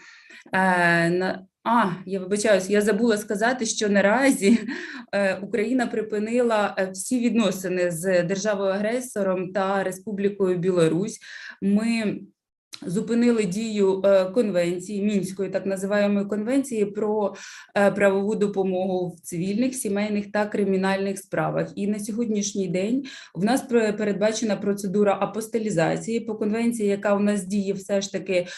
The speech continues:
у відносинах з Російською Федерацією і Білоруссю тисяча дев'ятсот шістдесят першого го-, е, року, здається.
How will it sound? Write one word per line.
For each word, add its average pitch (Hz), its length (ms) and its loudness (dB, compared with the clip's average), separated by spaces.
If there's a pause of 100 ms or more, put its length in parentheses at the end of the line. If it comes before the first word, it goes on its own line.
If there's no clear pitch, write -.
(140)
у 214 80 -2
відносинах 202 680 0
з 180 40 -4
Російською 196 520 -2
Федерацією 190 680 0
і 165 40 -4
Білоруссю 190 560 0
тисяча 208 580 -4
дев'ятсот 190 480 -4
шістдесят 190 460 -6
першого 202 360 -4
го-, 165 240 -4
е, 175 240 2
року, 180 280 -2
здається. 160 640 -4